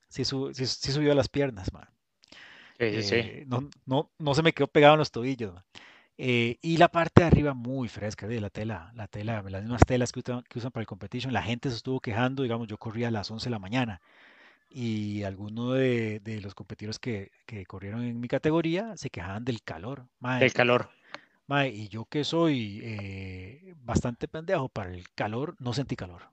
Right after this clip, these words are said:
Speaker 1: en ningún momento.
Speaker 2: Qué bien.
Speaker 1: Mae, no
Speaker 2: Qué
Speaker 1: sentí
Speaker 2: bien.
Speaker 1: el sol, mae. No sé si estaba muy enfocado o me dolían mucho las patas, pero no sentí calor, mae.
Speaker 2: Qué bueno, mae.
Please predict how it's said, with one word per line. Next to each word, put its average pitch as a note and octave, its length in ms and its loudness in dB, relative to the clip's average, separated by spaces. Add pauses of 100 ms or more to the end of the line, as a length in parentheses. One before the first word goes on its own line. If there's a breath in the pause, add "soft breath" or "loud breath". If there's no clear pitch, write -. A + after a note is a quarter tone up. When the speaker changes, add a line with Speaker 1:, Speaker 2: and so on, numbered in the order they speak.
(120)
Speaker 1:
en A#2+ 100 -14
ningún G2+ 160 -10
momento. G2 340 -14
Speaker 2:
Qué C#3+ 120 2
bien. A2 280 -4 (120)
Speaker 1:
Mae, A2+ 160 -6
no G2+ 160 -8
Speaker 2:
Qué D3 120 0
Speaker 1:
sentí - 0 -
Speaker 2:
bien. A2+ 180 0
Speaker 1:
el G#2 80 -6
sol, G#2+ 280 -8
mae. F#2 120 -12
No F2+ 100 -14
sé G#2 100 -10
si G#2+ 120 -6
estaba A#2 280 2
muy B2 140 -4
enfocado C3 440 0
o C3 240 -4 (120)
me G#2+ 100 -6
dolían G#2 200 -6
mucho B2 160 -6
las A#2 140 -2
patas, - 380 -4 (640 loud breath)
pero E2+ 380 -8 (200)
no G#2 180 -8
sentí A#2+ 280 -10
calor, F#2 320 -8
mae. G2+ 200 -16 (1000)
Speaker 2:
Qué - 120 -10
bueno, G2+ 240 -8
mae. G2 240 -10